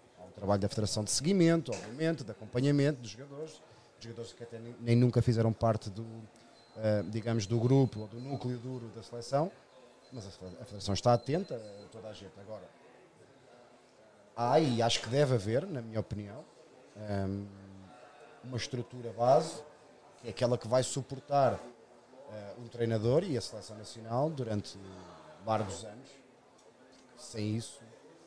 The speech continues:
eu acho que é difícil fazeres um grupo de trabalho com, com coesão, com rotinas. Como é que tu crias rotinas numa seleção? Com di-, com diferentes jogadores de todas as convocatórias.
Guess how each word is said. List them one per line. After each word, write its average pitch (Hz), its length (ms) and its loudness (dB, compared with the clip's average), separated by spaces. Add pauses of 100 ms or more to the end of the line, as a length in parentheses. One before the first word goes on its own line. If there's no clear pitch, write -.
(380)
eu 113 80 -12
acho - 140 -14
que 123 60 -16
é 120 40 -10
difícil 120 420 -12
fazeres 123 340 2
um 127 100 2
grupo 135 280 0
de - 40 -20
trabalho 127 600 6
com, 107 120 -18 (160)
com 110 140 -18
coesão, 139 560 2
com 120 200 -6
rotinas. 147 640 -18 (1200)
Como 117 140 -10
é 117 60 0
que - 60 -12
tu 113 100 -6
crias 120 240 -12
rotinas 110 420 -8
numa 113 140 -16
seleção? 107 320 -18 (800)
Com 127 140 -12
di-, 123 160 -6
com 127 180 -12
diferentes 123 480 2
jogadores 120 320 2
de - 60 -10
todas 117 320 -10
as 117 100 -18
convocatórias. 101 560 -20